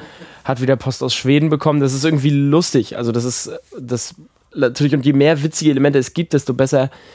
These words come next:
gehen auch diese, äh, diese Spielereien mit dem Rückwärts und so runter. Einfach, wenn das einmal passiert, ist man irritiert. Wenn es zweimal passiert, immer noch. Wenn es aber achtmal im gesamten Film passiert, dass irgendwas rückwärts läuft oder auf die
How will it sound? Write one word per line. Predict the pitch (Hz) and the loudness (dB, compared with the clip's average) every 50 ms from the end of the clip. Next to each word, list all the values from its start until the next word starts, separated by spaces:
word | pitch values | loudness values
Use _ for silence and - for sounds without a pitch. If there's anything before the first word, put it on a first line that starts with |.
| - - - _ - | -20 -20 -20 _ 0
gehen | - 143 139 139 101 | 2 2 4 4 2
auch | 127 127 - | 0 -2 -2
diese, | - 131 123 113 120 123 123 120 117 117 113 113 - - - 113 113 110 110 110 110 | -2 -4 -2 0 2 2 2 4 2 2 0 -2 -2 -4 -2 -2 0 0 0 -2 -2
äh, | |
diese | 113 120 120 123 | -4 -2 -2 -2
Spielereien | - - - 127 127 117 123 123 123 127 127 123 | -2 -2 0 0 0 2 2 2 2 2 0 -2
mit | 110 - | -2 -2
dem | 117 113 110 | -4 -4 -4
Rückwärts | 110 123 117 - 113 107 - - | -6 -8 -4 -2 -4 -4 -4 -6
und | 107 107 | -10 -8
so | - 104 | -6 -8
runter. | - - 123 123 113 117 98 90 - _ _ - | -4 0 0 0 2 0 -2 -4 -6 _ _ -4
Einfach, | - 117 110 113 107 - - | -2 -2 -2 -2 -4 -2 -2
wenn | 123 123 123 | -2 0 0
das | 120 110 - - _ _ - | -2 -4 -6 -10 _ _ -2
einmal | 147 160 160 156 160 | 0 2 2 2 0
passiert, | 156 - 151 - - 165 175 190 190 - _ _ _ _ _ _ _ _ - | 0 0 -2 -2 2 2 2 2 0 -6 _ _ _ _ _ _ _ _ -8
ist | 127 120 | -2 0
man | 139 127 | 0 0
irritiert. | 131 123 135 123 - - 170 190 185 - | 2 0 -2 -2 2 2 2 2 2 0
Wenn | 139 131 127 | 0 0 0
es | 120 - - - - | 0 -2 -6 -8 -6
zweimal | - 139 131 127 131 131 | -2 0 0 2 2 0
passiert, | 120 - 131 120 - 131 131 131 - | 0 -2 -4 -4 -2 0 0 0 0
immer | 135 147 165 170 | 0 0 2 2
noch. | 175 190 202 - - - _ - _ - - - _ - | 2 2 0 -2 -8 -20 _ -20 _ -20 -20 -16 _ -2
Wenn | - 127 | 0 0
es | 131 | 2
aber | 131 117 123 120 - | 2 0 0 0 0
achtmal | - 151 113 - 147 135 131 127 | -2 -2 -2 0 0 2 2 2
im | 127 131 | 2 0
gesamten | 123 123 123 - - | 2 2 0 -2 -2
Film | - - 135 127 | 0 0 0 0
passiert, | 135 131 - - 127 123 | 0 -2 0 0 0 0
dass | 117 123 | 2 0
irgendwas | 127 123 120 113 120 | 0 0 0 0 0
rückwärts | 135 127 139 131 123 | 0 2 2 0 2
läuft | 127 127 127 127 127 - | 2 2 2 2 0 0
oder | 120 123 120 131 | 0 2 2 0
auf | 127 - | -2 -4
die | - 131 | -6 -8